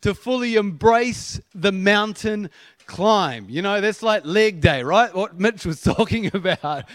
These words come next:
This is not rest day. Uh, the, the, I'm gonna, I wanna encourage you today to,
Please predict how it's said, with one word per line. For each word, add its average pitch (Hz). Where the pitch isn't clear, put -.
This 214
is 220
not 240
rest 220
day. 131
Uh, 185
the, 214
the, 196
I'm 214
gonna, 262
I 220
wanna 254
encourage 240
you 269
today 233
to, 190